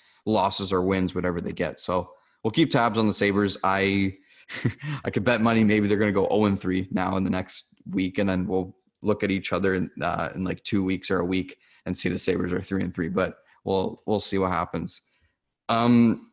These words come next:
a bad thing with the Winnipeg Jets, covid outbreak just happened yesterday. I believe some of their players were missing yesterday, and then now today it's been confirmed that a bunch of players got covid on the team. Um, it's a strange sight to see considering they played a game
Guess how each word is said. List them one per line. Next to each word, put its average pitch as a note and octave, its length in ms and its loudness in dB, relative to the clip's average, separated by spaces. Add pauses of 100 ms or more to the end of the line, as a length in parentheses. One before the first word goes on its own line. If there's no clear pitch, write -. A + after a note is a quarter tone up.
a A2 60 0
bad D3 280 2
thing C#3+ 200 4
with A2 120 2
the G2+ 60 -2
Winnipeg G#2 340 2
Jets, G#2+ 260 0
covid D3+ 320 2
outbreak F#2 480 -2
just - 200 -4
happened F2+ 520 -2
yesterday. F#2+ 760 -2
I F#2+ 80 0
believe G#2 200 0
some A#2 180 0
of A#2 60 4
their A2+ 80 2
players G#2+ 280 0
were G2 60 0
missing G2 280 -2
yesterday, A#2+ 500 0 (360)
and G#2 100 2
then G#2+ 60 4
now A2 160 2
today G#2+ 300 2
it's G2 200 -2
been G2+ 160 0
confirmed G2 480 0
that F#2 180 -2
a F2+ 60 -4
bunch G2 420 -2
of F2+ 180 -4
players F2+ 420 -2
got - 280 -6
covid G2 360 -2
on F2+ 100 -2
the F2+ 60 -2
team. F#2+ 420 -2 (520)
Um, F2+ 280 0
it's F#2 180 -4
a F#2 160 -6 (120)
strange C3+ 720 2
sight D3 360 0
to C#3+ 60 -6
see D#3 320 0
considering A2 540 0
they G2 100 0
played G2+ 260 0
a G2 60 2
game F#2+ 500 0